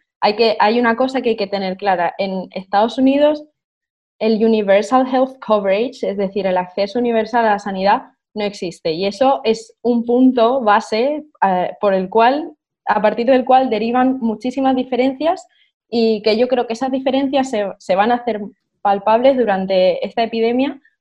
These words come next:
porque durante esta epidemia se están poniendo muy a prueba todos los sistemas de salud. Como bien decías, estamos viendo que probablemente los recortes que se han llevado en sanidad en algunos países en los últimos años están teniendo consecuencias negativas en la respuesta.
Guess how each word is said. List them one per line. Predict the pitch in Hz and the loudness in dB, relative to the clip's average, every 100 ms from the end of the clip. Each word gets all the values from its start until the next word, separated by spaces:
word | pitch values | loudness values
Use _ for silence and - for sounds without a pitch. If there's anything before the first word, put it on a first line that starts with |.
| _ | _
porque | 214 202 202 190 190 190 | -8 -4 -2 0 0 -2
durante | 202 202 226 | -2 -4 -4
esta | 226 | -2
epidemia | 254 269 277 | 0 0 0
se | 269 | -2
están | 254 233 233 | -4 -4 -2
poniendo | 233 240 254 262 214 _ | -2 -2 0 0 -4 _
muy | 220 233 | -4 0
a | 226 | 0
prueba | 226 233 247 285 - _ _ | 0 0 0 0 -4 _ _
todos | 233 226 | 0 0
los | 214 202 | 0 -6
sistemas | 208 220 214 190 | -6 -4 -2 -2
de | 190 | 0
salud. | 190 214 196 - _ _ | 0 -2 -4 -8 _ _
Como | - 214 | -6 -2
bien | 208 247 | 0 2
decías, | 262 262 277 294 311 | 2 2 -2 -2 -2
estamos | 233 226 240 | -2 -2 0
viendo | 254 277 285 311 311 311 _ | 0 0 0 -2 -4 -8 _
que | 214 196 190 | -4 -2 -4
probablemente | 208 208 214 240 240 254 262 | -2 0 2 0 0 0 -2
los | 240 208 | -4 -6
recortes | 196 214 240 247 | -6 -6 -6 -8
que | 240 | -8
se | 240 | -4
han | 240 | -2
llevado | 233 226 | 0 -2
en | 226 | -4
sanidad | 226 220 220 226 233 _ _ | -6 -4 -2 -2 -4 _ _
en | 220 | -4
algunos | 226 220 220 226 | -2 0 -2 -2
países | 208 208 247 285 330 339 _ _ _ - | 0 -2 -2 -4 -6 -6 _ _ _ -8
en | 214 | -4
los | 202 254 | -4 -4
últimos | 240 247 226 226 | -6 -4 -2 -2
años | 247 254 277 | 0 0 -2
están | 220 214 214 | -4 -6 -4
teniendo | 220 240 | -2 -2
consecuencias | 214 208 202 214 214 220 | -2 -6 -6 -6 -4 -4
negativas | 208 190 196 208 202 | -2 -4 -2 -6 -4
en | 190 | -6
la | 175 | -6
respuesta. | 175 - 202 - 160 | -8 -6 -6 -6 -10